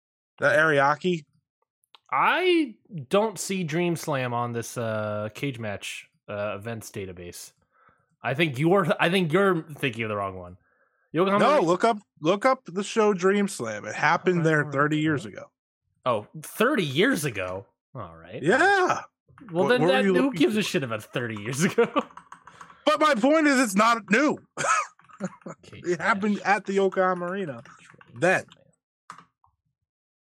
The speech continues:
Speaker 1: Dream Slam one.
Speaker 2: Dream Slam one. Yokohama Arena. All right, all right. That was
Speaker 1: Yeah.
Speaker 2: not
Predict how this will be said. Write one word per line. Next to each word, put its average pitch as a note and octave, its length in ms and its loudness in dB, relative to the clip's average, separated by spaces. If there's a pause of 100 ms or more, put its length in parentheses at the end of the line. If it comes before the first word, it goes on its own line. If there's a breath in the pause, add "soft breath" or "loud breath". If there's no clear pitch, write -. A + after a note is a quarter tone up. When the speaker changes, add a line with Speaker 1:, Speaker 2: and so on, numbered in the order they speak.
(140)
Speaker 1:
Dream D#3+ 220 0
Slam F3+ 340 2
one. E3+ 220 2 (560)
Speaker 2:
Dream A#2+ 360 -12
Slam F#2+ 580 -16
one. D#2+ 280 -20
Yokohama A2 520 -8
Arena. F2 440 -12
All E3+ 360 2
right, F2 360 -6
all D#2+ 160 -16
right. - 300 -20
That G#2+ 220 -6
was F2 300 -18 (120)
Speaker 1:
Yeah. - 80 -20 (500)
Speaker 2:
not G#2+ 300 -14